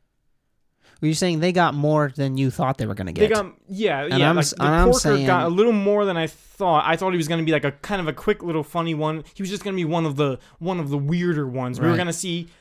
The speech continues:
Speaker 1: A bunch of weird
Speaker 2: uh,
Speaker 1: ones.
Speaker 2: we, I thought we were gonna see a bunch. We were gonna see some guys that were just kinda weird, and I thought, you know, y-, y-, yeah, and I thought there'd be a cool climax at the end of, like, all these
Speaker 1: A huge
Speaker 2: crazy Spider-Mans
Speaker 1: battle, like
Speaker 2: fighting. But you know
Speaker 1: Narnia
Speaker 2: what?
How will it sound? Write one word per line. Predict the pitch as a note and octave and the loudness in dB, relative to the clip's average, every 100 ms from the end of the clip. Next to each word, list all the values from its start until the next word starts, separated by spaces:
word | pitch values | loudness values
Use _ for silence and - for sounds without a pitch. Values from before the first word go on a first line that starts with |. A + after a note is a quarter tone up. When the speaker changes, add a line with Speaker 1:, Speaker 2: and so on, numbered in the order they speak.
| _ | _
Speaker 1:
A | B2+ | -4
bunch | B2+ A2+ A#2+ | -2 -2 -4
of | A#2 | -4
weird | A2 A2 | -4 -4
Speaker 2:
uh, | A2+ | -6
Speaker 1:
ones. | A#2 F#3 F3+ | -4 -4 -4
Speaker 2:
we, | - | -6
I | F#3+ A#3+ | -4 -2
thought | B3 A3+ | 0 2
we | |
were | F#3 | 0
gonna | D#3+ D3+ | -2 -4
see | D3+ | -6
a | C#3 | -4
bunch. | C3 A#2 A2 | -4 -4 -4
We | D#3 | -2
were | D#3+ | -2
gonna | E3+ | -2
see | D#3+ F3+ | -4 -8
some | D#3+ G3 | -6 -4
guys | F#3+ F3 | -2 -2
that | |
were | D#3+ | -4
just | E3 | -6
kinda | E3 D3 | -6 -4
weird, | E3+ F3 F3 E3 - - - _ | 0 0 -2 -4 -12 -20 -20 _
and | E3+ D#3 | -4 -2
I | D3+ | 0
thought, | E3 D#3+ | 0 0
you | F3+ | -2
know, | B2+ A#2+ - _ _ _ _ _ _ | -6 -10 -16 _ _ _ _ _ _
y-, | - _ _ _ _ _ _ _ _ | -20 _ _ _ _ _ _ _ _
y-, | F3 - _ F#3 | -20 -20 _ -20
yeah, | A3+ C4 C#3+ | -6 -2 0
and | D3 | 2
I | |
thought | F#3 G3 | 2 2
there'd | E3+ | 0
be | D#3+ | 0
a | D#3+ | 0
cool | D#3+ G3+ | -2 -6
climax | E3 E3 D3 D#3 D#3 | -4 -4 -2 -2 -4
at | D#3+ | -6
the | D3+ | -6
end | D3+ | -4
of, | D3 | -2
like, | C#3 C#3 - | -4 -6 -12
all | E3+ F#3 F3+ | -8 -4 -4
these | E3 D#3 C#3 | -4 -4 -4
Speaker 1:
A | D3+ | -4
huge | - C#3 | -2 0
Speaker 2:
crazy | F#3+ E3+ | 0 -2
Spider-Mans | D#3+ F3 C#3 C3 | -4 2 4 4
Speaker 1:
battle, | B2+ | 4
like | C3 | 2
Speaker 2:
fighting. | A#2 A#2+ A#2+ | 0 0 2
But | A#2+ | 2
you | A#2+ | 2
know | - | 0
Speaker 1:
Narnia | E3+ | 0
Speaker 2:
what? | B3+ - | 0 -2